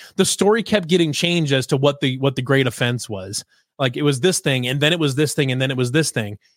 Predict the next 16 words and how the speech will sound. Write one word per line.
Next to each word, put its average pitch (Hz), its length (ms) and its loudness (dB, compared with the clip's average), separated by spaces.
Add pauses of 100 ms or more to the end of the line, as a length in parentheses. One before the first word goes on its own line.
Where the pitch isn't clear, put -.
(120)
And 135 300 -2 (240)
nobody 170 260 2
had 175 140 2
any 160 160 -2
proof 160 220 -2
for 123 140 -6
any 165 200 4
of 123 120 2
it. 120 140 0
We 135 120 -4
still - 280 0
don't 170 180 0
have 117 160 2
any 107 180 2
proof 110 240 -2
for, 127 120 -6